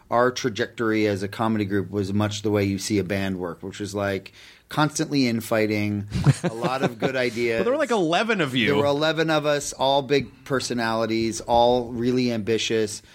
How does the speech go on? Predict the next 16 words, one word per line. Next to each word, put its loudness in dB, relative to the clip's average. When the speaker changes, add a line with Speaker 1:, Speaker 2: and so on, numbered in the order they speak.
Speaker 1:
None 4
of 4
us 4
ever 2
set 0
out 0
to -4
be 0
in 0
a -2
sketch -4
comedy 0
troupe. -4
It -2
wasn't 0
like, -2